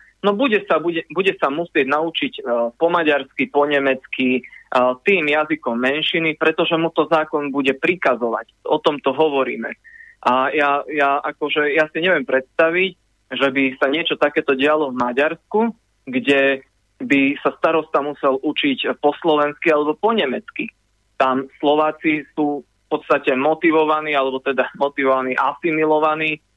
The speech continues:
A tam už nie je tento problém. Ja nehovorím, že to treba, treba riešiť takto radikálne, ako, ako sa vysporiadali napríklad Maďari s menšinami, že ich jednoducho asimilovali a dnes, dnes už iba hrajú divadlo pred svetom, že ešte akože nejakí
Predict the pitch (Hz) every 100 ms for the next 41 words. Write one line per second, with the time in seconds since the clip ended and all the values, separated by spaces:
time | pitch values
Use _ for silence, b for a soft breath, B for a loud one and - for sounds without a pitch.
0 | _ - 135 143 147 139 160 208 165 -
1 | 131 127 127 - 123 120 123 131 143 151
2 | 151 147 151 143 147 147 143 151 135 139
3 | 131 - 143 143 143 147 135 123 - 139
4 | 135 139 135 131 131 143 139 143 135 -
5 | 139 135 139 135 127 135 - 135 139 139
6 | 135 135 131 135 139 135 143 151 135 117
7 | 127 123 - 123 120 120 127 120 - 135
8 | 131 135 131 - - 139 - 139 131 127
9 | 127 127 147 151 B B B 135 135 143
10 | 135 - _ _ - 147 135 135 147 135
11 | 131 131 143 143 131 139 139 135 127 147
12 | 139 - 139 135 135 135 135 135 131 131
13 | - 135 135 131 127 135 135 135 135 -
14 | 139 131